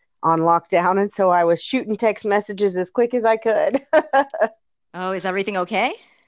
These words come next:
Speaker 1: Yeah, it was all good. It
Speaker 2: Oh,
Speaker 1: all turned out
Speaker 2: good.
Speaker 1: well. It was good.
Speaker 2: I'm glad it turned out okay. So, um, Rachel, how about we start with you, and you can introduce yourself, and then we'll allow Rebecca to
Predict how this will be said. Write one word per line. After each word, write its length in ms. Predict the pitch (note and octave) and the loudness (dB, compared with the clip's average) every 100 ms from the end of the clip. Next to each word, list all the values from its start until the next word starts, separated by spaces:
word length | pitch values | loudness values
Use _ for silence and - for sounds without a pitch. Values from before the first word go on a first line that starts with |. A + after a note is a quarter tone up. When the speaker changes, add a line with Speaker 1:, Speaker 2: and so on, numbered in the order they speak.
| _ _ _ | _ _ _
Speaker 1:
Yeah, 220 | A#3 F#4+ - | 0 2 2
it 40 | C#4+ | 0
was 120 | D4+ | 2
all 160 | F4+ | 2
good. 280 | F#4+ A4+ G#4+ - _ _ A#3 | 4 4 4 0 _ _ -10
It 60 | |
Speaker 2:
Oh, 60 | A#3 | -4
Speaker 1:
all 120 | C4 | -4
turned 220 | C#4 C#4+ | -2 -2
out 60 | D4 | -2
Speaker 2:
good. 80 | E3 | -6
Speaker 1:
well. 0 | |
It 500 | - - _ - - | -18 -20 _ -20 -20
was 120 | C4 | -6
good. 340 | G#3+ F#3 F3 - _ _ | 2 2 2 -6 _ _
Speaker 2:
I'm 120 | E3+ D#3+ | -20 -10
glad 240 | D#3+ D#3+ | -8 -6
it 80 | D#3+ | -8
turned 220 | E3+ D#3 | -10 -10
out 140 | D#3 D#3 | -8 -8
okay. 360 | - D#3 D3+ _ - - - - | -8 -10 -10 _ -20 -20 -20 -10
So, 480 | - D#4+ D#4 D#4 D#4 | -2 2 4 2 0
um, 440 | D4 D4 C#4+ D4 - _ | -2 -6 -8 -10 -20 _
Rachel, 340 | F#4 A#4 - C4 | -8 -6 -6 -8
how 80 | E4+ | -6
about 260 | B4 - D#4+ | -8 -10 -14
we 100 | E4+ | -12
start 260 | - D4 | -10 -10
with 240 | A4+ - B3+ | -10 -14 -12
you, 180 | G3+ | -12
and 160 | A3+ C#4 _ | -12 -16 _
you 100 | A#3 | -20
can 140 | A#3+ E4+ | -18 -16
introduce 500 | D4+ F#4+ C4+ G#3 - | -14 -12 -12 -12 -12
yourself, 400 | G#3 G#3 F#3+ A#3 | -8 -6 -6 -8
and 140 | G#3+ | -12
then 260 | A3 A3 A3 | -10 -10 -10
we'll 240 | A3 G#3+ | -8 -6
allow 240 | G#3 G3 F#3+ | -6 -6 -8
Rebecca 480 | F#3 F3+ - E3 - | -8 -10 -10 -12 -14
to 340 | E3+ D#3 E3 | -16 -18 -20